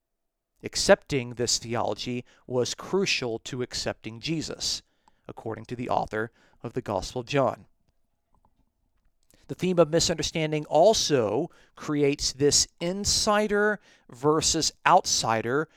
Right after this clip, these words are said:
group identity. The insiders are those who are in the know. The insiders understand Jesus, and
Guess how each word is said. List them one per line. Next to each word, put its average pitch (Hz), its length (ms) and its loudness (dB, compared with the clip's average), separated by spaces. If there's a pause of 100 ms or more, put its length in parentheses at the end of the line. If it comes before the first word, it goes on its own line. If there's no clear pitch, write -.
(240)
group 127 380 -4
identity. 143 560 2 (1200)
The 160 240 -6
insiders 127 1120 0 (880)
are 143 160 6
those 139 400 4
who 147 140 0
are 156 140 4
in 117 200 -4
the 135 80 -2
know. 147 460 2 (1000)
The 165 160 -6
insiders 151 720 2 (140)
understand 175 580 -2
Jesus, - 440 -6
and 196 400 0